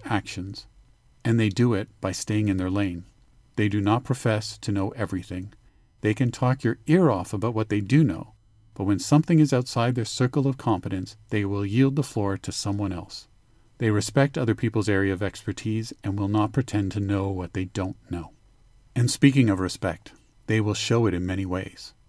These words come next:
They keep their promises, like I mentioned before, but they respect your time as much as they would like you to respect theirs. They show up on the day. Mini rant here.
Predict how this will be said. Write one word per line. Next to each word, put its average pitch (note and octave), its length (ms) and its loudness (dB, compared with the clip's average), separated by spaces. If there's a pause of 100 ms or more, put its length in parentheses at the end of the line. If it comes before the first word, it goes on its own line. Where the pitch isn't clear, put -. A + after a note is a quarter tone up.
They G2+ 140 0
keep A#2+ 220 0
their C#3 120 2
promises, G2+ 560 0
like G2 180 -2
I F#2+ 60 0
mentioned G2 340 -2
before, G2+ 520 -6 (400)
but A2+ 160 -2
they B2 80 6
respect C3 440 0
your D#3+ 80 2
time G#2+ 300 2
as G2+ 140 0
much G#2 220 0
as G#2+ 120 -4
they A2 100 0
would G#2+ 160 0
like G2+ 220 0
you A2 60 0
to G2+ 80 -2
respect G2+ 580 -6
theirs. F#2 440 -6 (480)
They G#2 160 0
show A#2 320 0
up A2 140 0
on A2 140 4
the G2 80 2
day. F#2 360 -4 (720)
Mini A#2+ 180 6
rant A2+ 280 4
here. E2+ 280 -4